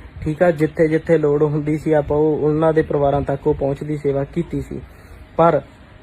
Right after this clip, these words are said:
ਮੈਂ ਇਹ ਕਹਿਣਾ ਚਾਹੁੰਦਾ ਵਾਂ, ਇੱਕ ਰੁਪਈਏ ਦੀ ਵੀ ਲੋੜ ਨਹੀਂ ਹੈ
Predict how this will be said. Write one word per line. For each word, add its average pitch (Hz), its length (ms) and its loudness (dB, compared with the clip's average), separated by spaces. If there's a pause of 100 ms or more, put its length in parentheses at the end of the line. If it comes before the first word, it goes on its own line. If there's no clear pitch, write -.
ਮੈਂ 160 440 4 (480)
ਇਹ 185 220 6
ਕਹਿਣਾ 175 280 2
ਚਾਹੁੰਦਾ 160 360 2
ਵਾਂ, 175 200 2 (960)
ਇੱਕ 180 220 0
ਰੁਪਈਏ 170 600 4
ਦੀ 175 260 2
ਵੀ 190 180 2
ਲੋੜ 151 280 6
ਨਹੀਂ 156 220 0
ਹੈ 165 200 0